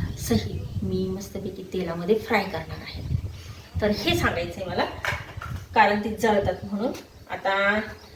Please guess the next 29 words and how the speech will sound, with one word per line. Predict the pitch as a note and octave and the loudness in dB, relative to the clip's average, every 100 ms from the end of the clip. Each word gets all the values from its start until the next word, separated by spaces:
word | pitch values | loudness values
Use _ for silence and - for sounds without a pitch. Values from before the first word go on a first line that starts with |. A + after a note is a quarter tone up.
| - - | -18 -4
याला | G3+ G#3 | 2 4
हे | G#3+ | 4
बघा, | G#3 A3+ | 2 0
अशी | A#3+ - A3 A#3 G3+ - A3+ | -4 -8 -6 -4 -4 -2 2
या-, | G3 | 4
आता | G3+ G3 G#3 G3+ | 4 4 6 8
याला | G#3 G3 | 8 8
बघा, | G3+ G#3+ C4+ - - - - | 6 4 0 -6 -16 -16 -12
अशी | G#3 G#3+ | -6 -2
मी | G3+ G#3 - - | 0 -2 -6 -4
चार | F#3+ F#3 F#3+ G3 G#3 A3 - - - - - - - - - - - - - - - - - - - - - - - - - - | 0 2 4 6 6 4 -2 -14 -20 -20 -20 -20 -20 -20 -20 -20 -20 -18 -20 -18 -18 -18 -18 -20 -20 -20 -20 -18 -18 -18 -16 -12
असे | - G3 A#3 - - - - - - - - - - - | -6 -2 -2 -2 -12 -18 -20 -20 -18 -18 -18 -18 -16 6
फो-, | A#3+ - - | 6 6 0
अशा | G3+ - | -2 -2
फोडी | G#3+ D4+ D4 | 0 4 4
केलेल्या | G#3+ F#3 F#3 A3 | 4 4 4 2
आहे | - - - - | 0 -6 -12 -4
आणि | G3+ G#3 A#3+ | 0 0 0
हे | A3+ | -2
ठेवून | C#4+ D4+ | 4 6
देणार | A3+ F3+ | 8 4
आहे | E3 | 2
मी | D#3+ D#3 | -2 -4
असं, | - - - - - - - - - | -6 -8 -10 -14 -18 -18 -20 -20 -10
आणि | F#3+ G3+ | 2 6
मस्त | A#3+ - - - C#4 | 6 4 -8 0 6
वाफवून | A#3 G#3 A3 | 6 6 2
काढणार | F#3 E3+ F3+ | 0 -2 -2
आहे, | F#3 | -2